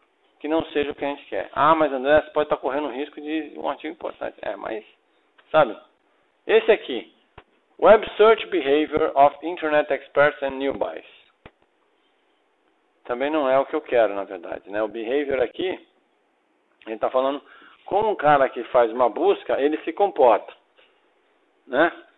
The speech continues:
Aí aqui eu já caí em outro negócio, né? Eu caí em psicoterapia, né? Danou-se.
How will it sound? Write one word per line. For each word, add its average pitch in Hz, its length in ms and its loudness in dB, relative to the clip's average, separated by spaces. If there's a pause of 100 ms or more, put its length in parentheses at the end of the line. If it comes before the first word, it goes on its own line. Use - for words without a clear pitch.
(4000)
Aí 170 420 4
aqui 190 240 2
eu 208 100 4
já 196 140 6
caí 185 220 6
em 202 60 2
outro 226 180 -2
negócio, 143 520 6
né? 147 220 2
Eu 147 60 4
caí 147 240 4
em 160 680 -2 (1600)
psicoterapia, 160 1120 4 (300)
né? 123 240 -4 (640)
Danou-se. 117 680 0